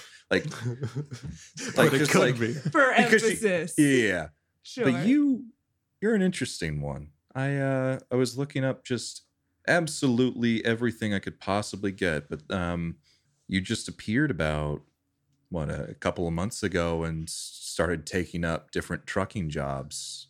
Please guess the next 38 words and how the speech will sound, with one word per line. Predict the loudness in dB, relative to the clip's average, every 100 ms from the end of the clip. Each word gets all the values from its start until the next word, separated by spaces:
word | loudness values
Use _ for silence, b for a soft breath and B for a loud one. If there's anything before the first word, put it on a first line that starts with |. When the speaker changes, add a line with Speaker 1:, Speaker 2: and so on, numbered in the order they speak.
| -12
Speaker 2:
you |
know, | -12 -10 -6
galaxy | -4 -4 -8 -12
trucking | -10 -10 -10 -12
jobs. | -8 -8 -8 -8 -12 -10
Speaker 1:
Yeah, | -2 2
I'm | 2 2
good | 2 2 2
at |
driving. | 2 2 2 0 -2 -10 -16 _ _ _ b b b b _ _
Speaker 2:
Yeah. | 2 2 2 -4 B B _ _ 0
Where | 4 6
were | 4
you | 2
before | 0 0 0
that? | 0 -4 -10 _ _ _ _ _ _
Speaker 1:
Do | -2 -2
people | 0 -2 0 0
not | 2 2 2
normally | 2 2 0 0 -2 -2
just | 0 0 0 0
do | 4 4
that? | 4 4 2 -2 -12 _ _ _ _ _ _ _ _ _
Speaker 2:
Well, | 4 6 6 4 0 -6 _ _ -2
normally | 2 4 4 4
they | 4
don't | 2 0
come | 0
out | 0 0
of | 0
nowhere | -2 0 2 0 -2
and | -4
just | -8 -6
start | -4 -4 -4
doing | -8 -8
that. | -8 -10 -12 b b
Speaker 1:
I | 0 2
was | 2